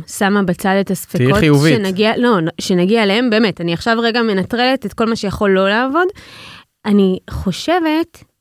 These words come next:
Speaker 1: אם אני זוכרת נכון, בסליקסברג בירושלים, אה, היה, אני לא יודעת אם עדיין,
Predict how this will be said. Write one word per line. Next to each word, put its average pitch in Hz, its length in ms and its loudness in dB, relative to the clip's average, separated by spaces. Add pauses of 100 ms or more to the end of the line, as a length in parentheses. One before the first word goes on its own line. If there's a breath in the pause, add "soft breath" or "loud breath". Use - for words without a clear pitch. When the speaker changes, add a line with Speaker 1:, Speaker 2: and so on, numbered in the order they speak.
(240)
Speaker 1:
אם 220 100 2
אני 240 80 2
זוכרת 226 280 0
נכון, 240 340 0
בסליקסברג 214 760 -2
בירושלים, 180 840 0 (580 loud breath)
אה, 190 60 0 (440)
היה, 214 380 2
אני 190 80 -2
לא 190 40 0
יודעת 233 160 -2
אם 214 100 0
עדיין, 175 500 0